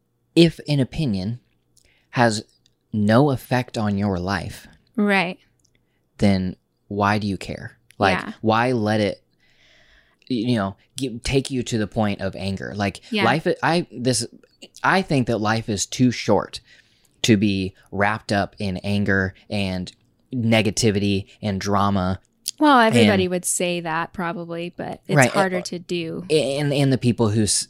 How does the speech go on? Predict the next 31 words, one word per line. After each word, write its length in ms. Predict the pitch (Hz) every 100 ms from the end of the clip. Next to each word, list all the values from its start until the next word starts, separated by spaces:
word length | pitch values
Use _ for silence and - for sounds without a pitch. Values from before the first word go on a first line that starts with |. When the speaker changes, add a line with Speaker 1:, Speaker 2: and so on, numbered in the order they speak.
| -
Speaker 1:
and 240 | 120 117
the 60 | 110
people 260 | 135 123 113
who 120 | 113
yell 420 | 104 104 104 101
that 120 | 101
they 100 | 101
hate 220 | 98 104 98
drama 280 | 98 95
the 80 | 95
loudest 360 | 92 90 90 101
are 60 |
typically 360 | 92 101 98 92
the 80 | 90
people 260 | 98 95 92
who, 380 | 98 92 90 -
you 200 | 85 101
know, 240 | 90 82 - -
revel 520 | 80 95 95 87 82
in 180 | 90 87
Speaker 2:
Who 100 | 208
seek 100 | -
Speaker 1:
drama. 240 | 180 -
Speaker 2:
out 160 | 180 170
the 60 |
drama. 440 | 180 185 180 180 190 -
Speaker 1:
But 360 | - 120 113 - _ _
the 140 | 123 127
point 320 | 165 180 92
is, 380 | 90 95 - - _ _ _ _ _ _ _ _ - _ - _ _ _ _ _ -
like, 300 | 127 117